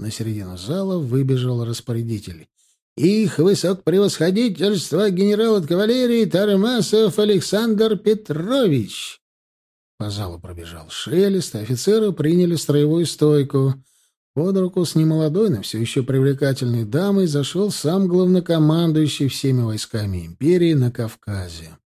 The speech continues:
"Здравствуйте, господа!"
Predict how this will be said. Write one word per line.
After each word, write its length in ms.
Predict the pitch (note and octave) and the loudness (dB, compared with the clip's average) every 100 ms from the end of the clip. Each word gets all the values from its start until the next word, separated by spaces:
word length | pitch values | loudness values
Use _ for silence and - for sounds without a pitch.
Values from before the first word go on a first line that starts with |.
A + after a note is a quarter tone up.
| _ _ _ _ | _ _ _ _
"Здравствуйте, 1000 | D2+ - - D#3 E3 C#3+ - D#3 D#3 D#3+ | -20 -10 0 2 2 0 0 0 2 0
господа!" 760 | E3+ D3+ - D#3+ E3 F3 F3 | 0 0 0 0 2 2 2